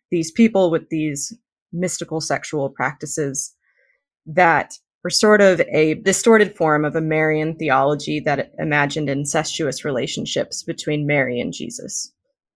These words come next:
And the Catholic Church, we now know, learned about this and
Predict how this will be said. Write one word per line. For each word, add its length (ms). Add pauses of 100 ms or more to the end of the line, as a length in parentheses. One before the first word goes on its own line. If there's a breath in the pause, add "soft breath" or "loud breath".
(180)
And 480 (440)
the 100
Catholic 500
Church, 420 (120)
we 160
now 260
know, 520 (600)
learned 680 (1200)
about 480
this 480 (460)
and 460